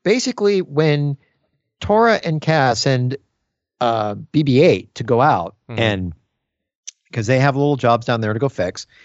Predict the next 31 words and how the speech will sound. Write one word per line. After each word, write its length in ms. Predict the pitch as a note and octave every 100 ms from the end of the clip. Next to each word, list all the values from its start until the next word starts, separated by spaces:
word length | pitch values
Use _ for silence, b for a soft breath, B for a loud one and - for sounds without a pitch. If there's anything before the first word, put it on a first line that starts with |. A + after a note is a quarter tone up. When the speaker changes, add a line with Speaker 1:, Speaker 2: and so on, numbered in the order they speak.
| b b
Speaker 1:
and 160 | A#2+ A#2
they 40 |
send 200 | B2 C#3+
B 120 | C#3 C#3
B 140 | B2+
eight 140 | B2+
to 60 | -
go 100 | B2
try 200 | A2 A#2+
and 100 | A2
take 120 | A#2
care 180 | A2 A2+
of 100 | G#2
one 120 | A2
of 60 | G2+
the 60 | F2+
jobs, 500 | D3 F#3 G#2+ G2+ - _ _ _ _ _
all 100 | -
of 40 | G3+
a 20 |
sudden 180 | G#3+ D#3+
B 120 | D3
B 160 | D3+ D3
eight 120 | D#3+
doesn't 220 | C3+ C3+
come 200 | B2+ B2
back. 400 | B2 F#3 D3+ - _ _ _ _
So 540 | - D3 D3 D3 - -
they're 140 | D3
just 180 | E3+ D#3
like 260 | E3 C#3